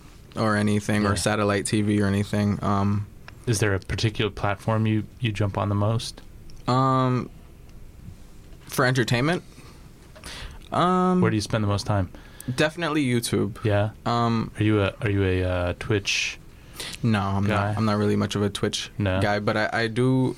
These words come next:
Speaker 1: I do watch, um, several YouTube programs.
Speaker 2: Uh-huh.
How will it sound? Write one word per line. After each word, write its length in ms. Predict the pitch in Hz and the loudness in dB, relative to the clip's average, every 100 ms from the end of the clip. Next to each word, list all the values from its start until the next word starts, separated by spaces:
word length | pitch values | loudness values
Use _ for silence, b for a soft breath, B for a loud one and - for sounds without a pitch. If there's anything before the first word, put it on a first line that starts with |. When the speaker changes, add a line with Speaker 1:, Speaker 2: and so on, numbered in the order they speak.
| - | -2
Speaker 1:
I 120 | 107 | 0
do 400 | 123 131 123 - - - | 2 2 0 -2 -10 -6
watch, 520 | 113 110 107 90 - | 0 2 2 0 -2
um, 380 | - 104 101 - - - - - - | 0 0 -2 -4 -10 -20 -20 -16 -4
several 340 | - 117 123 | 0 2 4
YouTube 380 | 110 107 104 104 | 4 2 0 0
programs. 500 | 110 104 101 101 104 | 2 2 2 2 0
Speaker 2:
Uh-huh. 220 | 104 95 | 0 2